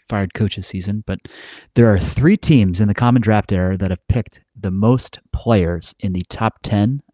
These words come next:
of the N F L draft. Uh, can you name those three teams? I'll give you guys one hint.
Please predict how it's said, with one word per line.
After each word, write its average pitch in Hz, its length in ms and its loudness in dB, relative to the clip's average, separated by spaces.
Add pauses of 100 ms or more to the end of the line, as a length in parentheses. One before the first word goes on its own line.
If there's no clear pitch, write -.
of 98 140 -6
the - 160 -6
N 95 80 -4
F 95 140 -6
L 92 100 -8
draft. 85 520 -10 (1000)
Uh, 87 340 -2 (160)
can 147 220 4
you 151 100 6
name 120 380 6 (140)
those 104 260 0
three 98 180 -6
teams? 92 340 -4
I'll 104 140 -4
give 104 140 -4
you 110 100 0
guys 104 380 -2
one 135 320 -2
hint. 104 400 -2